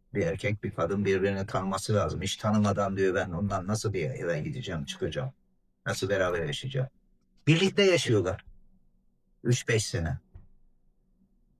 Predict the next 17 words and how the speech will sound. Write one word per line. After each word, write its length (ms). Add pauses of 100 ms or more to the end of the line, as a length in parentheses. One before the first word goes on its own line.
(200)
Böyle 320
bir, 260 (1700)
yani 360
birbirlerini 680
tanıma, 340
anlama 640 (460)
dönemi 440 (720)
geçiriyorlar. 680 (260)
E 100
şimdi 400 (580)
bu 280 (840)
birçok 640 (400)
kesime, 600 (120)
birçok 580 (160)
bizim 360
toplumumuzda 680
karşı 380